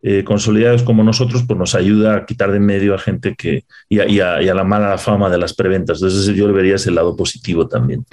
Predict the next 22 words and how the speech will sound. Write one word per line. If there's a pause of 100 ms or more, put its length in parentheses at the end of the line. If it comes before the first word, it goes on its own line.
(480)
Entonces,
eh,
Elsa,
cuéntanos,
cuéntanos
de
qué
se
trata
esta
norma
y
qué
tiene
que
hacer
un,
un
desarrollador
para,
para
implementarla